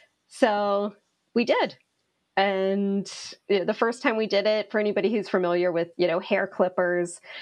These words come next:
um, they have kind of different levels of settings. So I think we did, like, a level three. So I had maybe, you know,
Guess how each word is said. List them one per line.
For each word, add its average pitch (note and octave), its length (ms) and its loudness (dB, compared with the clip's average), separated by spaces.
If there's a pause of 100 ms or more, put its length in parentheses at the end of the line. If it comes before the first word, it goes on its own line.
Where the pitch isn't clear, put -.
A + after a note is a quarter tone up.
(140)
um, E3+ 180 2
they F3+ 80 4
have F#3 120 0
kind G#3 180 0
of D#3+ 100 -4
different G3 320 0
levels F3+ 480 2
of F3 80 -4
settings. F3 480 0
So G3 80 2
I F#3+ 60 0
think F#3+ 160 -4
we G#3+ 100 0
did, F3+ 120 0
like, F#3 160 0
a F#3 60 2
level F3 300 0
three. F3 600 -2
So - 180 0
I F3+ 80 -2
had F3 240 -2
maybe, F3 640 0
you A3+ 140 0
know, - 320 -2